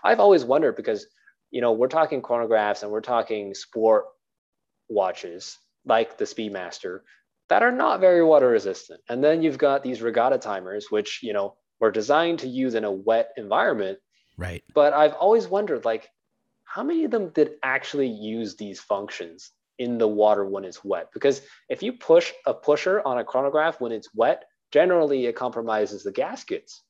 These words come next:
Speaker 2: Yeah.
Speaker 1: in that pusher. So, you know, that's kind of interesting that companies were doing this.
Speaker 2: It is. Uh, so I think, so there are two things that I'm thinking about. One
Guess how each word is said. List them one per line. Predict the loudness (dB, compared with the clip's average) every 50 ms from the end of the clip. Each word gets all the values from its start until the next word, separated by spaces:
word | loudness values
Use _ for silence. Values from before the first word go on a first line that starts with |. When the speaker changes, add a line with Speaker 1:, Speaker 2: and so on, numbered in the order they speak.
| _ _ _ -12
Speaker 2:
Yeah. | -8 -6 -4
Speaker 1:
in | -2 -2
that | -2 -4 -4 0
pusher. | 0 0 0 0 -4 -6 -8 _ _ _ _ _ _ _ _
So, | -16 -2 2 4 6 6 4 4 0 -10 _ _ _ _ _ _ _ _ _ _ _ _ _ _ _ -4
you | -2 0
know, | 0 0 0
that's | 0 -2 -4 -4 -8 -16 -16 -18 -20 _ _ _ _ _ _ _ _ _ _
kind | -2 0 0
of | 2
interesting | 0 -2 -2 -2 -6 -6 -4 -6 -8 -8 -10 -18 _ _ _ -4
that | -2 -2 -2 -2 -6 _ _
companies | -6 -6 -4 -2 -4 -4 -4 -6 -6
were | -6 -6 -4
doing | -2 -2 -2 -2 -4
this. | -6 -8 -10 -10 -14 -18 -20 _ _ -4
Speaker 2:
It | -2 -2 0 0
is. | 0 0 0 -2 -2 -4 -6
Uh, | -6 -6 -6 _ -6 -4
so | -2 0 0
I | 0 0 -2
think, | -2 -2 -4 -4 -6 _ _ _ _ _ _ _ _ _ _
so | -8 -8 -6
there | -4 -4 -4
are |
two | -4 -4 -4 -4 -4
things | -4 -6 -6 -4 -6
that | -8
I'm | -8 -10
thinking | -10 -10 -10 -10
about. | -10 -10 -12 -12 -10
One | -6 -2 0 0 0 0 0 -2